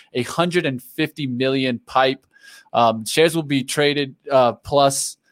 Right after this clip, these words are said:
uh, it will trade as P L A V when the merger goes through.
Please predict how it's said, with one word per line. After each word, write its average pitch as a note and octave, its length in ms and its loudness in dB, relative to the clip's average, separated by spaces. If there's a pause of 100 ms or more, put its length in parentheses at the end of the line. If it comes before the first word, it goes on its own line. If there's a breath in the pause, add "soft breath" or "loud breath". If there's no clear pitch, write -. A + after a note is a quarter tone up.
(280)
uh, A2+ 340 2
it B2 40 -2
will C3+ 180 2
trade D#3+ 260 0
as C#3 200 0
P E3+ 280 -6
L C#3+ 280 0
A C#3 180 0
V C3 440 -2 (180 loud breath)
when B2+ 160 0
the B2 60 0
merger C3 300 2
goes B2+ 300 0
through. C#3 420 0